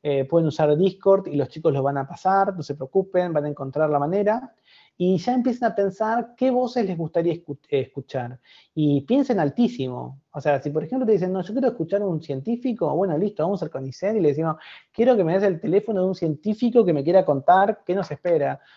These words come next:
O me encantaría que sea, qué sé yo, tal futbolista o tal",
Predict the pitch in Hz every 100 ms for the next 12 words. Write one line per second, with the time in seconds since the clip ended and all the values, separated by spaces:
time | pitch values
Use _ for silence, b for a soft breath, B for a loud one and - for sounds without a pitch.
0 | b - 147 147 151 151 180 208 190 156
1 | - 185 190 175 156 156 165 165 156 143
2 | 135 131 131 - 175 175 170 139 143 170
3 | 165 - 156 147 143 156